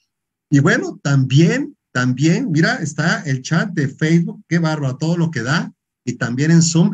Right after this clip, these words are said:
escribiendo a todo mundo. Pero también queremos saber quién de ustedes ya se ganó el viaje a Xca-, a Sventur a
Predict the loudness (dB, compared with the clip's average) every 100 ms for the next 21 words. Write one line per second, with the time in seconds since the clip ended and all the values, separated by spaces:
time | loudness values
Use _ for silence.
0 | -2 -4 -2 -2 0 0 -2 0 0 2
1 | 4 4 2 -2 -14 _ _ _ _ -2
2 | 0 0 0 2 4 4 4 -2 -8 _
3 | _ _ _ -2 2 2 0 -2 -2 -2
4 | 0 0 0 -4 _ _ _ -4 0 2
5 | 2 0 0 0 0 0 0 -2 -6 -12
6 | _ _ _ _ -4 -2 0 -2 -2 -2
7 | 0 0 0 -2 -8 -2 2 2 2 -6
8 | -8 _ _ _ _ _ _ _ -10 -6
9 | -6 -4 -4 -4 -4 -4 -4 -6 -6 -6
10 | -2 0 0 -2 -6 -8 -12 -4 0 2
11 | 2